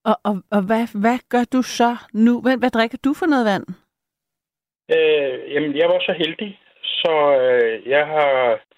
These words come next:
Speaker 2: jeg har købt en maskine, øh, der laver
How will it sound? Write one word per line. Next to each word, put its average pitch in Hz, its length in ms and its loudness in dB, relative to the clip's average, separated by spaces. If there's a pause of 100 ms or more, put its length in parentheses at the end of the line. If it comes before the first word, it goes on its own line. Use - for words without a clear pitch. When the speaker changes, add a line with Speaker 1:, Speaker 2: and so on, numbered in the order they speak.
(440)
Speaker 2:
jeg 143 120 2
har 143 220 0 (160)
købt 196 240 -6
en 156 200 -2
maskine, 151 640 -2 (340)
øh, 127 440 0
der 123 100 2
laver 156 360 2